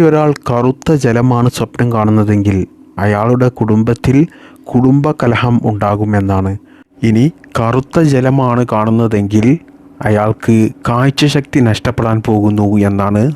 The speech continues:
സൂചിപ്പിക്കുന്നത്. ഇനി മഞ്ഞ നിറത്തിലുള്ള വെള്ളമാണ് കാണുന്നതെങ്കിൽ ഏതോ ഒരു ചെറിയ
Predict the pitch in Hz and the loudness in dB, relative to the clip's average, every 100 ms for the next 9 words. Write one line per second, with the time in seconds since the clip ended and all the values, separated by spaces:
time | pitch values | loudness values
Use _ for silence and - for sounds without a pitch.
0 | - 107 101 98 101 101 101 95 95 - | 0 0 0 -2 -2 0 0 0 -2 -2
1 | - - - 127 135 151 127 123 120 131 | -12 -20 -6 0 2 2 0 -2 0 0
2 | 160 180 156 143 - 139 131 123 110 113 | 2 2 2 0 0 0 2 0 0 0
3 | 117 113 110 104 101 107 107 104 101 101 | 0 0 -2 -2 -2 0 0 0 0 0
4 | 113 170 - - 123 127 139 160 147 131 | 0 0 -2 -2 0 0 0 2 2 2
5 | 143 - - 120 120 143 | 0 -2 -4 -2 0 0